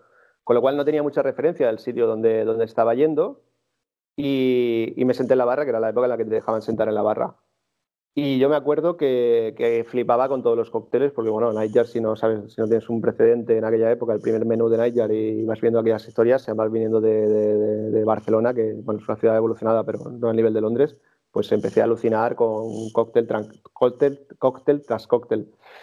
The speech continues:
Y cuando ya pedí la cuenta dije, "Fua, estoy por irme y tal, me, eh, uno más". Y, y Luca Chinali me hizo un cóctel,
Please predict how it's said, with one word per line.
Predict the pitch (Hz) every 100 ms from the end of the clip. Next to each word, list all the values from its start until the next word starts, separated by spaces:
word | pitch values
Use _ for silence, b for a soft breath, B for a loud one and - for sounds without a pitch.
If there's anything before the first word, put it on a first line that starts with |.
| B B B B _
Y | 147
cuando | 151 147
ya | 147 175
pedí | 226 233
la | 165
cuenta | 196 202
dije, | 165 - 139 127
"Fua, | - 233 175
estoy | - 170
por | 143
irme | 175 143
y | 131
tal, | 170 65
me, | 139 135
eh, | 127 131 - _ - - - - - - - - - 147 170 - -
uno | 233 262
más". | 180 135 123 - - _ _ _ _ _ -
Y, | 135 135 131 127 120 120 120 117 -
y |
Luca | - 175
Chinali | 190 185
me | 175
hizo | 175
un | 160
cóctel, | 175 - 143 -